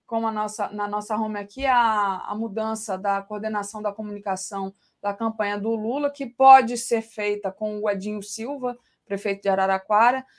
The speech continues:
Tem também como manchete aqui o Dória dizendo que tem mais respeito por Lula, mas não tem pelo Bolsonaro. Então, aí talvez um aceno do Dória pro Lula no segundo turno, caso haja, que a gente espera que não,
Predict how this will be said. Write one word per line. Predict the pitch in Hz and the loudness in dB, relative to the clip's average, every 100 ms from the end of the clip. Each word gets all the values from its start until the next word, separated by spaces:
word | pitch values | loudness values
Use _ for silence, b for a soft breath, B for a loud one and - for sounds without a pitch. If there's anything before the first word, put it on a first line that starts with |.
| b _ | b _
Tem | - 320 359 | -2 0 4
também | 311 269 262 | 4 4 0
como | 240 247 247 | 0 0 0
manchete | 233 233 254 233 240 | 0 0 2 2 -2
aqui | 226 240 226 | -6 -4 -4
o | - 285 | -2 -4
Dória | 226 233 240 233 208 185 175 | 2 8 10 10 6 0 -2
dizendo | 180 202 202 226 220 | -8 -10 -4 -4 -4
que | 220 | -10
tem | 220 233 233 | -8 -4 0
mais | 240 262 | 2 2
respeito | 269 254 - 226 220 | 0 -4 0 -2 -2
por | - 220 208 | -8 -8 -4
Lula, | 202 190 180 180 b b b _ | -2 -2 -2 -6 b b b _
mas | 208 226 | 2 2
não | 233 220 | 2 0
tem | 214 220 | -2 -2
pelo | 220 208 | -2 -4
Bolsonaro. | 208 208 196 202 240 | -4 -6 -2 0 0
Então, | 233 220 226 | 0 -2 -2
aí | 214 | -2
talvez | 220 247 233 190 214 269 285 269 254 | 4 6 6 4 6 10 12 10 6
um | 247 | 2
aceno | 233 226 - 226 220 | 2 0 -4 -4 -4
do | 202 | -6
Dória | 196 202 202 190 | -2 2 2 0
pro | - | -4
Lula | 196 196 202 | -4 -2 -2
no | 196 | -4
segundo | 196 190 196 185 | -8 -10 -8 -8
turno, | 180 196 233 247 240 | -10 -8 -6 -4 -6
caso | 233 165 185 | -4 -2 0
haja, | 170 175 202 233 233 233 | 0 0 0 -2 -6 -10
que | - | -12
a | |
gente | 185 185 | -18 -16
espera | - - 175 175 | -14 -8 -8 -8
que | - | -12
não, | 175 175 233 | -12 -8 -10